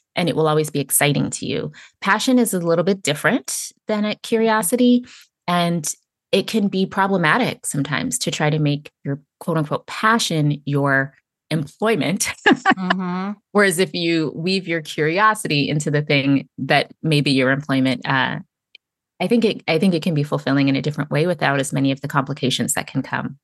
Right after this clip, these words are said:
Speaker 1: with making it from your passion.
Speaker 2: Yeah, I mean, the, the idea of following your passion is, um, kind of, it's also kind of misleading because it's, uh, who's passionate all the time. And
Speaker 1: Right.
Speaker 2: honestly, who would want to be? You know, I mean, a pa-,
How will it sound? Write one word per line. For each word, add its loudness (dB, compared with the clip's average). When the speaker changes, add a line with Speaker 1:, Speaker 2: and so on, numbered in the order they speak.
Speaker 1:
with -6
making -2
it -6
from -4
your -4
passion. -6
Speaker 2:
Yeah, 0
I -4
mean, -4
the, -2
the -4
idea 0
of -8
following 0
your -4
passion 0
is, -6
um, -6
kind -4
of, -4
it's -8
also 0
kind 0
of 0
misleading -4
because -8
it's, -12
uh, -8
who's -2
passionate -2
all -4
the -12
time. -8
And -2
Speaker 1:
Right. 4
Speaker 2:
honestly, 0
who -2
would -2
want 0
to -6
be? -12
You -2
know, 0
I -2
mean, -4
a -4
pa-, -4